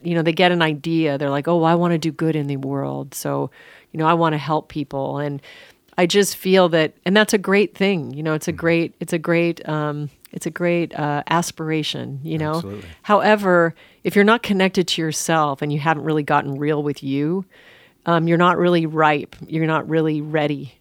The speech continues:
Speaker 1: to serve that way. And it becomes more of, like, you know, a Derek Zoolander situation
Speaker 2: <laughs>
Speaker 1: where, you know, he's like, "I wanna make a center for kids who can't read good," you know?
Speaker 2: <laughs>
Speaker 1: Uh, so, you know, and again, you know, the ego of somebody doing charity,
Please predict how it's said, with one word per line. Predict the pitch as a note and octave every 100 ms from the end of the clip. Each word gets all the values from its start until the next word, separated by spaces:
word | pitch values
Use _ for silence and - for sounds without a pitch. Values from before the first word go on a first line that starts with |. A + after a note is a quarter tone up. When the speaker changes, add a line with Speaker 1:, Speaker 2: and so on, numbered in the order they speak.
| _ -
Speaker 1:
to | - C#3+ -
serve | - D3 D3
that | D3 C#3+
way. | C#3 C3 C3+
And | E3+
it | F3
becomes | F#3 F#3 G3 F3
more | F3 F3
of, | E3+
like, | D#3 D3 -
you |
know, | D3+ C#3+
a | C#3+
Derek | D3 D3 C#3+
Zoolander | C3+ D3 D3 C#3+ C#3 C#3 C3+
situation | C#3+ - B2+ B2+ C3+ -
Speaker 2:
<laughs> | C#3 D3+
Speaker 1:
where, | D3
you | C#3+
know, | C#3
he's | C#3+ C#3+
like, | C#3 C#3
"I | F#3
wanna | G3 G3
make | F3+ E3+ E3
a |
center | D#3+ D#3 D#3+
for | D3+ C#3
kids | - D#3+
who | D#3+
can't | - D#3 -
read | C#3+ E3 -
good," | D3 C#3 - - A#2
you | D#3
know? | D#3 D#3 C#3
Speaker 2:
<laughs> | C#3 - - - _ -
Speaker 1:
Uh, | E3+ E3 E3+
so, | - - A3 G#3+ -
you | - B2 G#3
know, | A#3+
and | G3+ G#3+
again, | G#3+ A#3+ A#3 F3 F3
you | F3+ F#3
know, | F3+
the | E3+ F3+
ego | F#3 G3 G3 F3+
of | D#3+ D#3
somebody | F3+ E3+ E3 D#3+
doing | D#3+ D3+
charity, | C#3+ - E3+ E3+ E3 D3 C#3+ C#3+